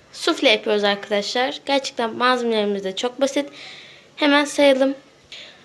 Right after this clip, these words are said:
Bir çay bardağı sıvı yağ, bir çay bardağı toz şeker, bir çay bardağı süt, bir su bardağı un, bir, bir paket kabartma tozu, iki tane yumurta, iki yemek kaşığı kakao. Şimdi hemen tarifimize başlayalım.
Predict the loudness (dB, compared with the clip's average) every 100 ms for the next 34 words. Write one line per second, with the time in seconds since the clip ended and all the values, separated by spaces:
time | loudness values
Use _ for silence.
0 | -8 -2 4 6 8 6 6 6 4 4
1 | 6 6 6 2 -2 2 4 4 4 4
2 | 2 0 0 2 2 2 2 4 2 2
3 | -2 2 4 4 4 2 0 -4 -2 -2
4 | -2 -6 -20 -20 -20 -6 0 2 2 4
5 | 6 4 2 0 0 4 6 6 4 -4
6 | -16 -20 -20 -2 -2 -2 -8 _ 2 2
7 | 2 -2 -4 -4 0 2 2 0 -4 -2
8 | 0 4 4 2 -6 -20 _ -8 -4 0
9 | 2 2 0 0 -2 0 2 4 2 -8
10 | -20 -20 -8 2 2 2 2 0 0 0
11 | 0 2 0 0 0 4 6 6 4 -2
12 | 0 0 0 0 0 0 -2 0 0 0
13 | -4 -6 -6